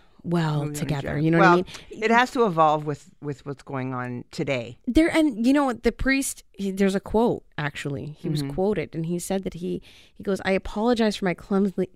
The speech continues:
Speaker 1: clumsiness to the family. I
Speaker 2: Yeah.
Speaker 1: am finishing my ministry now.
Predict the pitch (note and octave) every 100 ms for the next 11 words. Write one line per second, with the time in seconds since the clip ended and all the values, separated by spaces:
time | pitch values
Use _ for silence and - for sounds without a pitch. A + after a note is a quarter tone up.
0 | - - B3 B3+ B3+ A#3 F3 C#3+ - F#3
1 | E3 E3+ E3 E3+ D3 - - - A#2+ F#3+
2 | F#3 - G#3+ G#3+ A#3 G#3+ F3+ F3+ F3+ F3+
3 | - - F3 E3+ E3+ E3+ E3+ F3+ A#3 D#4+